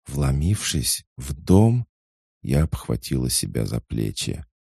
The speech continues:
«У Аарона проблемы с законом?» «С чего вы взяли?» — удивился Донован. «Я ведь сказал, что никаких проблем нет. Дела вашего жениха в надежных руках».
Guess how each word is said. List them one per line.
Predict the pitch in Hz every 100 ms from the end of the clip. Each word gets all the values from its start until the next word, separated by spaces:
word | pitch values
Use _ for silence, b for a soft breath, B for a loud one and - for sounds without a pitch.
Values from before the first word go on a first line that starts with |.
| _ _ _ _
«У | 78
Аарона | 76 67 80 85 80 76
проблемы | 71 69 60 76 85 80
с |
законом?» | 69 - 62 - 87 113 73 50 - _ _ _ _ -
«С | -
чего | - - 71 80
вы | 71
взяли?» — | 71 76 78 58 50 50 - -
удивился | 60 58 58 58 -
Донован. | 58 62 52 50 50 - - _ _ _ _ _ -
«Я | 78
ведь | 92 -
сказал, | - 82 87 95 55 -
что | - -
никаких | 62 62 62 - -
проблем | - 69 69 80 78
нет. | 80 71 - - - _ _
Дела | 71 73 82 69
вашего | 67 67 - 55
жениха | 57 57 58 - 78
в | 78
надежных | 65 58 73 76 62 58
руках». | 57 - - 50 - -